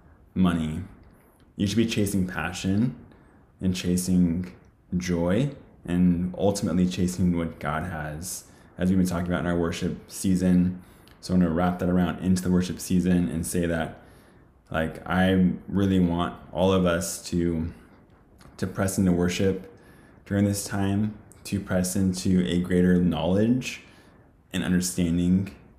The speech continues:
in an encounter. Because if we only have head knowledge or the understanding, we're not gonna actually have the, the true encounter. And that's what we really long to see. We need to see more of,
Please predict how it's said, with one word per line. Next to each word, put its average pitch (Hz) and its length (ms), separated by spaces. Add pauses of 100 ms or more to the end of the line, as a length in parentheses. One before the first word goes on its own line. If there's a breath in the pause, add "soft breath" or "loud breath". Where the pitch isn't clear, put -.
in 95 200
an 90 80
encounter. 87 720 (460 loud breath)
Because 95 180
if 95 80
we 113 140
only 120 160
have 107 140
head 101 180
knowledge 101 420
or 90 180
the 90 140
understanding, 95 680
we're 95 80
not 90 280
gonna 104 300
actually 95 320
have 90 200
the, 80 240 (500 soft breath)
the - 80
true - 240
encounter. 85 640
And 85 420 (720 loud breath)
that's 95 240
what 101 140
we 95 100
really 87 480 (220)
long 90 380
to 90 60
see. 85 600
We 95 160
need 107 300
to 101 100
see 98 320
more 90 380
of, 82 460